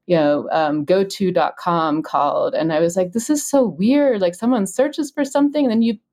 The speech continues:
pay when someone clicks on a link," but it worked so well. It worked so well. And so I remember moving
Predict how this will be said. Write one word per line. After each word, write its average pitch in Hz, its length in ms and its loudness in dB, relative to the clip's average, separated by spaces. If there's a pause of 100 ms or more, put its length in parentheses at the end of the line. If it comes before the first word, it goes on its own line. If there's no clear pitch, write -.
(100)
pay 269 400 0
when 202 160 0
someone 208 280 -2
clicks - 360 -4
on 202 160 0
a 170 60 0
link," 269 440 2 (320)
but 240 80 2
it 196 120 0
worked 226 320 -2
so 214 580 0
well. 175 380 2
It 180 180 -2
worked 214 220 -2
so 196 320 0
well. 180 340 2
And 185 220 0
so 190 260 0 (380)
I 208 40 -2
remember 220 280 2
moving 202 680 2